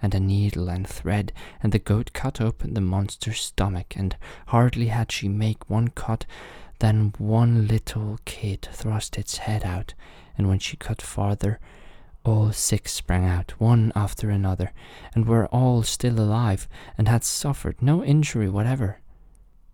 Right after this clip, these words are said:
For in his greediness the monster had swallowed them down whole.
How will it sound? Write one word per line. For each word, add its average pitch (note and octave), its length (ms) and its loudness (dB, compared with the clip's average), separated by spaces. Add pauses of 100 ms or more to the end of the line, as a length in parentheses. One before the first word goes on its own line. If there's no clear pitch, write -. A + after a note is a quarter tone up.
(160)
For - 320 -10
in F#2 160 0
his - 480 -4 (560)
greediness G#2+ 800 2
the - 140 -8
monster G2+ 480 -2
had G2+ 180 -6
swallowed G2+ 460 -2
them F#2+ 240 -2
down G2 360 0
whole. F#2 640 -4